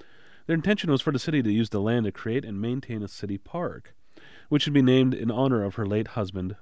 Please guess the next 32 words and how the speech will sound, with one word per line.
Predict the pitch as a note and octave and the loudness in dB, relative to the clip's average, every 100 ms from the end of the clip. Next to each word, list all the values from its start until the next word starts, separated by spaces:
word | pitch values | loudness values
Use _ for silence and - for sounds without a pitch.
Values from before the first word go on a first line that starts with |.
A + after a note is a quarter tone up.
| - | -4
William | C#3 C#3 E2+ | -2 -2 -6
Cameron. | - E2+ D2+ C#2 D#2 - - - - - - | -8 -10 -10 -14 -14 -16 -20 -20 -20 -20 -8
The | - | -6
park | A#2+ F3 F#3 | 0 0 2
would | D#3+ | 0
be | C3 | 2
the | A2+ | 2
crown | G2 - C3 C#3+ C#3+ | 0 0 2 4 2
jewel | B2 B2+ C3 | 4 4 2
of | A#2+ | 2
Waco | A2 F#2 F#2 E2+ | 2 2 -2 -4
in | E2+ | -6
the | F2+ | -6
southwestern | - G2+ - F#2+ - G2 | -4 -4 -4 -6 -4 -6
United | F2 F2+ F2+ | -6 -8 -10
States, | - E2 A#1+ - - - - - - | -10 -10 -12 -16 -20 -20 -20 -20 -16
and | - B2+ | -4 -2
as | A2+ A2 | 0 -2
Missus | B2+ A#2+ A2+ | -4 -6 -10
Cameron | - B2+ A2+ G2 | -10 -6 -6 -6
put | F2+ - A#2+ | -6 -4 -4
it, | E2+ - - - | -4 -10 -14 -14
the | G#2+ | -6
park | C#3 C3+ | -4 -4
was | A2+ - | -6 -6
created | - G#2+ F#2+ F#2 G#2+ - - | -2 0 0 -2 -8 -14 -18
for | - F#2 | -14 -12
the | F2+ | -10
pleasure | - G#2 E2+ E2+ F2+ | -8 -8 -8 -14 -14
of | F#2 | -14
the | G2 | -14
people. | - A#2 - - - | -10 -10 -10 -14 -16